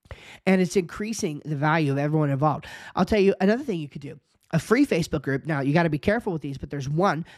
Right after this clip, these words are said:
that is very, very high value for sure. And it's Stephanie Hudson's Facebook group, Focus on Your Biz. The Focus on Your Biz group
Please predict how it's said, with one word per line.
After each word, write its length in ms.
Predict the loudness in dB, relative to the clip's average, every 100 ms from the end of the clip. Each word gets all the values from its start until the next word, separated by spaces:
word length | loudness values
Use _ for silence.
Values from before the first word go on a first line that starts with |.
| -12
that 160 | -8
is 160 | -6 -8 -2
very, 320 | 4 6 6
very 240 | 2 -2
high 240 | -2 -2 -2
value 340 | -4 -6 -8
for 140 | -6
sure. 320 | -6 -4 -2 -4 _ -20 _ _ _ -16 2
And 100 | 2
it's 120 | 2
Stephanie 360 | -2 -4 -2 -2
Hudson's 380 | 0 -2 -6 -8
Facebook 340 | -8 -6 -4
group, 240 | 2 2 2 -12 -2
Focus 360 | 2 2 0
on 120 | 0 0
Your 80 |
Biz. 340 | 2 2 0 -10 -20 -12
The 60 | -8
Focus 380 | 0 0 0 -4
on 120 | -2
Your 100 | 0
Biz 200 | 0 0
group 260 | 2 0